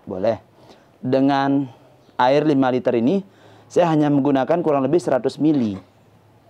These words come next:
Ya. Hanya segini. Nah. Ini juga sama.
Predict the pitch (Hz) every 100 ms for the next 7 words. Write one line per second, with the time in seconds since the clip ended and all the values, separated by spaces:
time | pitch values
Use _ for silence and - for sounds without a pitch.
0 | - - _ _ _ _ - 95 123 127
1 | _ _ _ _ _ _ _ _ _ _
2 | _ _ _ _ _ _ - - - -
3 | - - - - - - - - - -
4 | - - - - - - - - - _
5 | - - - - _ - - _ _ -
6 | 131 123 131 135 107 - _ _ _ _
7 | _ _ _ _ _ _ _ _ _ _
8 | _ _ _ _ _ - _ _ _ _
9 | _ _ 87 95 104 104 98 90 82 _
10 | _ _ - - _ _ _ _ - -
11 | - - _ - - - 101 107 - 95
12 | 101 98